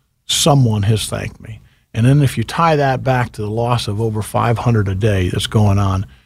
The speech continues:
there's a veteran that if that event had not taken place would probably pass away, never having received the gratification or some kind of gratitude from the country. And so that's what's happening. And what's neat is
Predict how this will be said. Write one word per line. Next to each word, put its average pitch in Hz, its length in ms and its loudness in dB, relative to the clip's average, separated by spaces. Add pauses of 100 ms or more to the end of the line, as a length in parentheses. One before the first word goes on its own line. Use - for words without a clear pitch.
(200)
there's 139 380 4
a 135 60 4
veteran 113 640 -2
that 107 160 -2
if 110 220 -4
that 131 220 4
event 120 360 4
had 98 200 -2
not 123 240 0
taken 117 380 0
place - 520 -6
would 101 200 -12
probably 120 340 -2
pass 117 420 -2
away, 98 440 -4 (320)
never 135 480 4
having 120 400 2
received 113 580 0
the 104 80 -4
gratification 113 880 2
or 104 120 -2
some 117 200 2
kind 117 220 0
of 104 60 0
gratitude 113 520 0
from 110 140 -6
the 101 80 -8
country. 107 480 -4 (520)
And 123 120 0
so 127 180 2
that's 160 320 0
what's 139 160 -2
happening. 127 420 0
And 120 120 0
what's 123 200 -2
neat 170 260 6
is 113 300 0